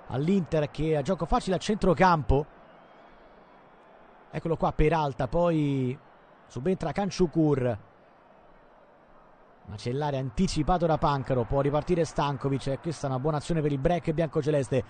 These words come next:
Ancora Stankovic fa via a due giocatori, poi pallone in profondità verso Crespo, posizione regolare. Ancora pallone per Stankovic, quindi Claudio Lopez va all'argentino, ancora Lopez, Stankovic,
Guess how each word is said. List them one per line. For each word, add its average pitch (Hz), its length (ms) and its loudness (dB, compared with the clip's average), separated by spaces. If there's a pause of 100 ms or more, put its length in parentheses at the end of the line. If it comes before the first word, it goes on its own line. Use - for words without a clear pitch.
(200)
Ancora 160 300 2
Stankovic 160 600 2
fa 147 100 0
via 175 380 4 (260)
a 139 80 -2
due 190 200 6
giocatori, 185 600 6 (200)
poi 160 120 4
pallone 202 280 6
in 196 40 2
profondità 202 380 4
verso 202 260 2
Crespo, 190 280 2
posizione 196 300 2
regolare. 196 580 6 (320)
Ancora 170 360 2
pallone 180 380 2
per 190 420 2
Stankovic, 156 720 0
quindi 175 680 4 (360)
Claudio 196 280 2
Lopez 165 440 6
va 139 180 6 (480)
all'argentino, 139 1080 2 (180)
ancora 175 320 2
Lopez, 143 680 4 (1120)
Stankovic, 147 1040 2